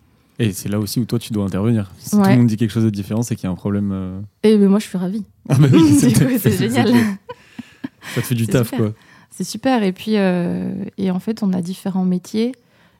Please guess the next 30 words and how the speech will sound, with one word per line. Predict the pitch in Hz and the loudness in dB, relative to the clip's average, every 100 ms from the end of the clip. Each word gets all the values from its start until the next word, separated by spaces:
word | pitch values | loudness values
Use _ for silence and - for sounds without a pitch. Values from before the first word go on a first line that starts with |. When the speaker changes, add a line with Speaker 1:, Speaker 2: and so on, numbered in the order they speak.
| _ | _
Speaker 2:
qui | - 196 | -10 -4
doivent, | 196 208 196 | 0 0 -2
euh, | 190 185 185 | -4 -4 -2
donc, | 185 190 | -4 -4
qui | - | -10
sont | - 185 - - _ _ | -10 -10 -10 -20 _ _
très | - 233 | -8 -6
spécifiques. | 220 202 185 185 - 240 - _ _ _ _ _ _ | -6 -6 -8 -12 -14 -16 -16 _ _ _ _ _ _
Par | 190 | -6
exemple, | 185 214 190 | -4 -4 -6
on | |
a | 180 | -6
des, | 175 185 | -6 -6
euh, | 185 | -4
médecins, | 180 185 185 - 202 | -4 -4 -4 -4 -4
radiothérapeutes, | 180 180 185 180 185 - 190 190 | -4 -6 -8 -8 -8 -8 -6 -6
oncologues | 185 180 190 208 175 | -4 -4 -4 -6 -8
qui | - | -10
vont | 175 | -10
s'occuper | - 190 - 190 | -10 -16 -10 -8
des | 185 | -8
consultations | 190 175 190 185 190 - 208 220 - | -10 -10 -10 -8 -8 -6 -6 -6 -6
et, | 185 190 | -6 -4
euh, | 180 | -6
de | 175 | -6
mettre | 185 190 196 | -6 -6 -8
en | |
place | 190 190 - | -8 -8 -10
la | |
prescription. | 175 175 - 190 - 226 | -12 -12 -12 -16 -10 -8